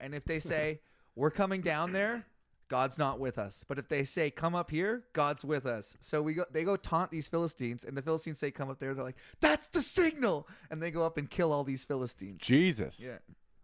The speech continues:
Speaker 1: So, "May it be that when I say to a girl,"
Speaker 2: So they just ask themselves questions
Speaker 1: Yeah.
Speaker 2: that
Speaker 1: Dude,
Speaker 2: they, th-,
Speaker 1: I,
Speaker 2: and
Speaker 1: I'm
Speaker 2: just
Speaker 1: sh-,
Speaker 2: assume it's
Speaker 1: I,
Speaker 2: God?
Speaker 1: I'm sure, I'm sure there's
Speaker 2: That's
Speaker 1: been
Speaker 2: fucking
Speaker 1: somebody,
Speaker 2: brilliant.
Speaker 1: there's, I'm sure there's been somebody that's like, "All right, see that big motherfucker at the end of the bar?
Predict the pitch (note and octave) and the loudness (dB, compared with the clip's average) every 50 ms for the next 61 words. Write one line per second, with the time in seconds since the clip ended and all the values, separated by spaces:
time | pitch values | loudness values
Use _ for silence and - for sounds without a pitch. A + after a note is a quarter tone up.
0 | - - - - - _ - - - - - - - E3+ D#3+ D3+ C#3+ - - - | -20 -20 -20 -20 -20 _ -20 -20 -20 -18 -8 2 4 6 6 6 4 0 -6 -14
1 | - - - - - D#3 F3 G#3 B3+ - E3 G3+ G3+ F#3+ G3 G3+ F#3+ - _ C3+ | -20 -20 -20 -8 -4 0 2 2 2 0 0 0 2 2 2 0 -2 -4 _ 0
2 | D#3 D3+ D#3 D#3+ E3 F#3 F#3 E3+ - - F3+ F3+ F3+ F#3 F3 E3+ E3 D3+ - E3 | 0 2 2 2 2 2 0 0 0 0 2 2 2 2 4 4 2 2 2 2
3 | C#3+ C3 B2 A#2 C3 G#3 G#3+ - A3+ G3 - - G2+ G2+ A2 A#2+ - C3+ A2 G#2 | 2 2 2 4 4 4 2 2 0 -4 0 4 4 6 6 4 2 0 0 2
4 | - - G#2 F#2+ - - - F#2+ E2+ F#2 - - A2 G#2+ G#2+ A2 G#2 - - _ | 2 2 2 0 -2 -4 0 2 2 2 2 0 -2 -2 -2 -2 -4 -8 -14 _
5 | _ _ _ D#3 F3 E3 C3+ A#2 - _ - - - - E3+ A#3+ D#3 D3 C3 A#2 | _ _ _ -2 0 0 0 -2 -6 _ -20 -20 -4 -2 4 6 8 6 6 4
6 | - - - A#2 - - - - - B3+ B3 C4+ C#4 - G3+ D3+ C3 - - - | 0 -2 -2 -2 -2 -4 -8 2 6 6 6 6 6 4 4 4 4 2 0 0
7 | - D#3 D3+ D3+ D3 D3 D3+ B3 C4+ C4 - B2 A2+ A2+ B2+ D#3 - - - B3+ | 2 4 4 6 6 6 8 8 8 8 8 8 10 10 10 8 6 4 4 4
8 | C4+ C#4 C4 G#3+ - - F3 G3 G3+ G3+ - - - - A3+ A3 A#3 B3 A#3 A#3 | 4 4 4 2 2 2 2 2 2 0 -2 -2 0 2 4 4 6 6 6 4
9 | A3+ G#3+ A3+ A3+ A3+ A3 - G3+ A3 A3 A3 A3 A3 G#3+ G#3 - A2 G#2 A2 A#2 | 4 4 4 2 2 6 8 8 8 8 8 4 2 4 2 2 2 4 6 6
10 | B2 B2+ A#2 G#3 G3+ G3 - - - F#3+ G3+ G3+ - - A3+ A3+ A#3+ A#3+ A#3+ A3 | 6 6 8 6 6 6 4 2 2 2 2 2 2 4 4 4 6 4 4 4
11 | G3 A3 G#3 G3 - G3+ F3+ F#3+ F3 F#3 F3+ - - - D3+ B2+ - - - - | 2 0 0 2 2 2 2 2 0 0 -2 -2 -2 0 0 0 -2 -4 -12 -20
12 | - - - - - A#2 B2+ B2+ B2 A#2 - - - - _ _ _ - - _ | -20 -20 -8 -4 -2 2 2 2 2 0 -2 -6 -14 -20 _ _ _ -20 -20 _
13 | - - - C#3+ C#3 C#3+ C#3 - - C3 C3 C#3 C#3 C#3 C3+ C3+ - - C#3 - | -14 -8 -4 0 2 2 2 2 0 -2 0 0 0 0 0 0 0 0 0 2
14 | - C#3+ C#3+ - C3+ B2 A#2+ B2 B2 A#2 G2+ A2 A2 A#2 C3 D#3 E3 | 2 0 0 0 0 0 0 0 0 -2 0 0 0 2 2 2 0